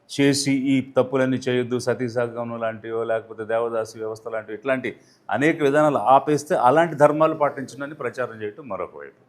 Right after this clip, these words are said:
ఇదంతా ఎలా ఉంటే మరి పర్యావరణం అంటే ఒక సస్టైనబుల్ డెవలప్‌మెంట్ అంటే ఎక్కడైనా ఒక ఎకనామిక్ డెవలప్‌మెంట్ రావాలంటే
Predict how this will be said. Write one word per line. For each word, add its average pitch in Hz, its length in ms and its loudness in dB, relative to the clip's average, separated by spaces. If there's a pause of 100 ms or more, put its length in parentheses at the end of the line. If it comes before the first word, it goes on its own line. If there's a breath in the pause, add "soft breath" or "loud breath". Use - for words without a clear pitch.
(540)
ఇదంతా 175 400 8
ఎలా 151 200 8
ఉంటే 120 680 0 (1000)
మరి 127 460 2 (560)
పర్యావరణం 170 880 6
అంటే 160 420 0
ఒక 139 160 -2
సస్టైనబుల్ 175 680 0
డెవలప్‌మెంట్ 131 580 2 (200)
అంటే 147 180 -2
ఎక్కడైనా 175 460 4
ఒక 147 200 2
ఎకనామిక్ 170 480 0
డెవలప్‌మెంట్ 151 500 -2
రావాలంటే 123 720 0